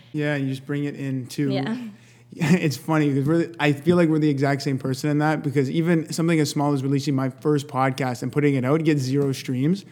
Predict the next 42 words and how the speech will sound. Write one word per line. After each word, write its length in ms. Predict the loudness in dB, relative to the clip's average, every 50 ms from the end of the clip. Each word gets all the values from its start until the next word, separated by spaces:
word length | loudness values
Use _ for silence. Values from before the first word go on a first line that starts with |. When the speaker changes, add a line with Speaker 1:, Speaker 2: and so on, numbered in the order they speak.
| -20 -20 -20 -6
Speaker 1:
I 40 | -2 2
remember 240 | 4 6 8 6
just 300 | 6 6 4 0 0 -2
sitting 260 | -2 -2 0 0 0 2
there 180 | 2 2 0 0
being, 280 | 0 0 0 0 -2
"I 120 | -4 -6 -6
don't 180 | -2 -2 0 0
wanna 160 | 0 0 0
go 80 | 0
to 40 | 0 0
the 80 | 0
gym. 480 | -2 -2 -2 -2 -2 -2 -2 -2 -4 -4
I 60 | -6
Speaker 2:
Yeah. 80 | -4 -2
Speaker 1:
don't 160 | 0 0 2 2
wanna 160 | 2 4 4
work 280 | 4 4 2 2 2
on 100 | 0 0
this 120 | 0 0 0
anymore. 440 | -2 -2 0 0 -2 -2 -2 -4 -4
I 80 | -2
don't, 260 | 0 0 0 0 -2 -6 -12 -6 -2
I 60 | 0
don't 60 | 0
even 120 | 2 2
wanna 120 | 4 4 4
watch 180 | 4 2 0
T 160 | 0 -2 -2 -2
V. 180 | 0 -2 -2
Like, 80 | 0 0
I 80 | 0
just 100 | 0 0
wanna 140 | 0 0 0
Speaker 2:
Mm-hmm. 40 | 0
Speaker 1:
sit 220 | 0 0 0 -2 0
here 360 | 0 0 0 0 0 -4 -8 -14 -20 -20 -20 -12 -4
and 180 | -2 -2 0 2
beat 160 | 2 2 2
myself 480 | 2 2 2 0 0 0 0 0 -2 -4
up." 160 | -4 -4 -4
Speaker 2:
Yeah. 200 | -4 -4 -4 -6